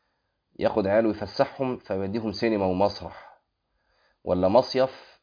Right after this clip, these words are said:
فيقعدوا على الشط كله، آه، قرف ومناظر ما ينفعش تت-، تتشاف. هنا هو مش ماشي في الظلمة لوحده،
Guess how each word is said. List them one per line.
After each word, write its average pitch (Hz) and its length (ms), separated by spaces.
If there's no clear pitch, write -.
فيقعدوا 104 360
على 98 80
الشط - 640
كله، 101 600
آه، 90 360
قرف 95 440
ومناظر 90 500
ما 90 120
ينفعش 87 420
تت-، - 140
تتشاف. - 800
هنا 151 160
هو 127 100
مش 98 180
ماشي 120 180
في 95 60
الظلمة 95 340
لوحده، 92 380